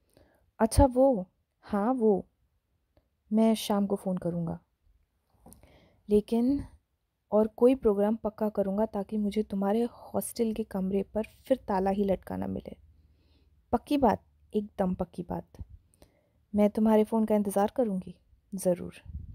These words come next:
तौबा करते हुए मैंने रिसीवर को क्रेडल पर फट-, पटका। मैंने जेब से डनहिल का पैकेट निकालकर उसमें से ताबूत की एक कील निकाली, फिर सुलगाया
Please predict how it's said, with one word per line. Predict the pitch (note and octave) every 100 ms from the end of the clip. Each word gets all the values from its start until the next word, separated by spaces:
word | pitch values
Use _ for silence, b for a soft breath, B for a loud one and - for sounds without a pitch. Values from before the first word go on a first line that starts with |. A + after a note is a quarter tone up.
| - _ b b b b -
तौबा | A3 G#3+ C4
करते | B3+ A3 A3
हुए | A3 G#3 G3+
मैंने | A3 G3 F#3+ A3
रिसीवर | G3+ - G3+ F#3+ G3
को | -
क्रेडल | G#3 G3 F3 F3+
पर | - F3+
फट-, | - G#3 -
पटका। | F3 - - - _ _ _ - - _ _ _ _ _ _ _ _ _ G3
मैंने | A3 C4+
जेब | A#3+ A#3
से | - A#3+
डनहिल | G#3+ F#3+ G#3
का | A3
पैकेट | G3+ F3+ E3+ F#3
निकालकर | F3+ - E3 E3+ G3+
उसमें | G#3+ G3+ G#3 G#3+
से | - G3+
ताबूत | - F#3 F#3+ A3+ _ _
की | - G#3+ -
एक | G3+ A3 _
कील | A3+ A#3 A#3
निकाली, | F#3+ - D#3 D#3 A#3+ _ _ _ _ _ _ _ _ _ _ _
फिर | - B3+ B3+
सुलगाया | - A3 F#3+ E3+ E3 A3+